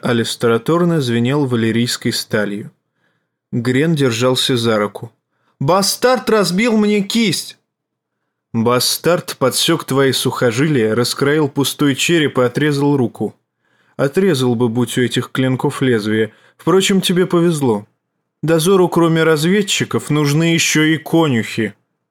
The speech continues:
Сир Алистер махнул Джерану и жабе. «Поставьте зубра на ноги, он должен позаботиться о своих похоронах».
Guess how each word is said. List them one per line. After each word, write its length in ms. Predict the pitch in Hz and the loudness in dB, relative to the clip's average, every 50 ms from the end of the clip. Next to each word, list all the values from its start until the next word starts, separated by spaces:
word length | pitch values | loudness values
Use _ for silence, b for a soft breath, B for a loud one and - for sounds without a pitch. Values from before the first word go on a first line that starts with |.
| _ _ | _ _
Сир 300 | - - - 135 131 - | -6 -2 0 0 0 0
Алистер 480 | - 135 131 127 120 - - - 123 117 | 0 0 0 0 0 -2 -2 -2 -2 0
махнул 440 | 117 117 110 - - 123 117 117 113 | 0 0 -2 -2 -2 -2 -2 -2 -2
Джерану 500 | 107 117 127 143 160 160 156 151 143 131 | -2 0 0 2 2 2 0 0 0 0
и 140 | 135 135 127 | 0 0 0
жабе. 440 | 117 120 113 104 101 98 104 117 - _ _ _ _ _ _ _ _ _ _ _ _ _ _ _ | 0 0 0 0 0 -2 -4 -6 -6 _ _ _ _ _ _ _ _ _ _ _ _ _ _ _
«Поставьте 720 | - 139 147 143 - - - 214 214 196 202 - 175 165 | 0 0 2 2 0 0 0 0 0 0 0 0 0 0
зубра 420 | 147 127 143 156 147 131 131 127 123 | 0 0 0 0 0 0 0 2 2
на 200 | 123 123 120 117 | 2 0 0 0
ноги, 360 | 117 123 127 135 156 170 165 - _ B B B B - | 0 0 0 0 0 -2 -2 -4 _ B B B B -2
он 240 | 147 151 160 170 160 | 0 0 2 2 2
должен 340 | 170 170 156 156 160 151 | 2 2 2 2 0 0
позаботиться 720 | - 143 127 135 139 131 135 156 147 - 143 - - 143 135 | 0 0 2 2 2 2 2 0 0 0 -2 -2 0 0 0
о 40 | 120 | 0
своих 440 | - - 131 131 135 135 131 - | 0 0 2 2 2 0 0 -2
похоронах». 880 | - - 139 - - - 135 131 131 131 131 117 104 - - - - | -2 -2 -2 0 0 0 0 2 2 2 0 0 -2 -4 -6 -12 -18